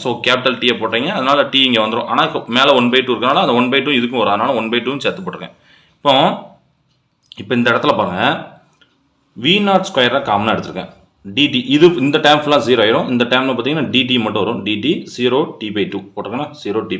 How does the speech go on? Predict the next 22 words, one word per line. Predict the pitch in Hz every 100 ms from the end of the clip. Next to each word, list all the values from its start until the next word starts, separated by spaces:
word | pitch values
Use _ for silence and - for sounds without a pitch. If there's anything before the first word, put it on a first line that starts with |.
| 90
by | 87
டூ. | - 80 _ _ _ _ _ -
வி | 135 127
நாட் | 120 -
ஸ்கொயர். | 139 - - - - - _
இப்போ | - 135
வி | 160 165
நாட் | 147
ஸ்கொயர் | 143 131
அப்படி | 117 110
வச்சிருக்கேன். | 117 185
இந்த | 143 127
டி | 143 143
டியை | 139 120 113
நீங்க | 117 104 95
இன்டகிரேட் | 113 117 113 113
பண்ணா | 139 117
வெறும் | 113 131 120
டி. | 123 165 - - -
So, | 127 147
t | 147
by | 147